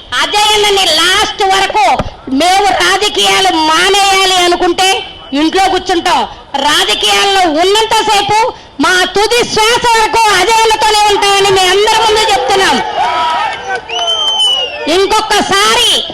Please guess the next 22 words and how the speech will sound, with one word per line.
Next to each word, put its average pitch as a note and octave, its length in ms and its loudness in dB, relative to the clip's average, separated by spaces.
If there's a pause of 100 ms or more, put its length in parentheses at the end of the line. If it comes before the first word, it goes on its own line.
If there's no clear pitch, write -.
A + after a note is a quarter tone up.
(160)
మా F#4 280 2
దగ్గరికి A4 420 0
గాని, G4+ 480 0
మా G4 220 0
పేరు G#4+ 540 0
గాని, G#4+ 680 -2
మా E4+ 200 0
కార్పొరేటర్స్ A4 960 0
ని G4 140 2
గాని G4 320 0 (420)
దగ్గరకు G4+ 500 0
వచ్చారంటే A4+ 760 0 (100)
మాత్రం A#4 300 0 (360)
మీకు G4 200 0
మర్యాదగా G#4+ 760 0
ఉండదండి. G4+ 400 2
ఎవరైనా A4 640 0
సరే, G#4 260 0
సరే G#4+ 260 0 (140)
చెప్తున్నాం, G4+ 440 0 (440)
ఒక F#4+ 120 -2 (180)
పార్టీలో A4 500 0